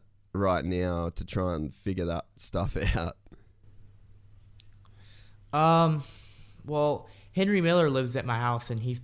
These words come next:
Speaker 2: he's definitely helps me a lot, but I look up to, like, Cooper Webb and stuff. You know, he hits them really good, so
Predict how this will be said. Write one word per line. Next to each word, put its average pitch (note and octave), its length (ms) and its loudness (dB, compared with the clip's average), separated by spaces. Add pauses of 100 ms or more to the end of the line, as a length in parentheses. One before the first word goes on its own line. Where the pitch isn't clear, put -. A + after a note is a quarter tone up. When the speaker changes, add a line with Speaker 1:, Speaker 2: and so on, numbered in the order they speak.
(140)
Speaker 2:
he's B2 320 -10
definitely A#2 400 -4
helps A2 300 -6
me A2 80 -6
a G#2+ 80 -4
lot, G#2+ 320 -2
but G#2 260 -4 (520)
I B2+ 60 0
look D#3+ 200 2
up E3 200 4
to, D3 120 2
like, B2 240 2 (300)
Cooper C3 280 -4
Webb B2 320 4
and A#2+ 120 -2
stuff. A#2+ 520 -2 (180)
You A#2+ 220 -10
know, A#2 160 0
he A2+ 140 -2
hits A2 160 -2
them A2 120 -2
really G#2+ 200 -2
good, G#2 300 -4
so F#2+ 220 -8